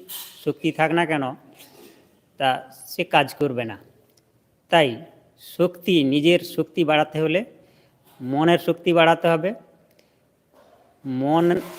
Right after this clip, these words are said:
মনের শক্তি যদি থাকে, একাই একটা হাতিকেও কাবু করে দেওয়া যায়। হয়তো ভাবছেন, হাতি তো বিশাল শক্তি, আমাদের দেহে কতটুকু শক্তি?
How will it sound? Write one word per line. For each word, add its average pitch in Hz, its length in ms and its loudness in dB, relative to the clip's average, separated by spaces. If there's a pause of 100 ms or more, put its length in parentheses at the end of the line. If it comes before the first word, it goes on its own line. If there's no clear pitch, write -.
(260)
মনের 165 500 2 (680)
শক্তি 175 420 0
যদি 190 220 0
থাকে, 180 480 2 (960)
একাই 190 360 4
একটা 190 280 4
হাতিকেও 170 500 2
কাবু 165 260 2
করে 151 260 2
দেওয়া 127 200 -2
যায়। 107 200 -8 (3000)
হয়তো 165 300 0
ভাবছেন, 156 360 2
হাতি 151 380 -4
তো 190 80 0
বিশাল 175 340 0
শক্তি, 135 400 -6
আমাদের 147 580 -8
দেহে 143 260 -2
কতটুকু 165 440 -8
শক্তি? - 400 -12